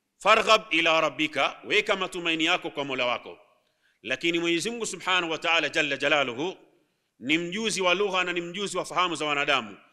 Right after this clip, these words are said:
Lau angelisema Allahu Jalla Jalaluhu,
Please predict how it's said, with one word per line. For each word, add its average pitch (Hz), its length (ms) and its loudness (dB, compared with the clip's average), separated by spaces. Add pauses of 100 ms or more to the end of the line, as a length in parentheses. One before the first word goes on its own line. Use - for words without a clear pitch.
(380)
Lau 139 540 2
angelisema 147 840 -2
Allahu 139 460 -2
Jalla 143 300 -2
Jalaluhu, 127 580 -2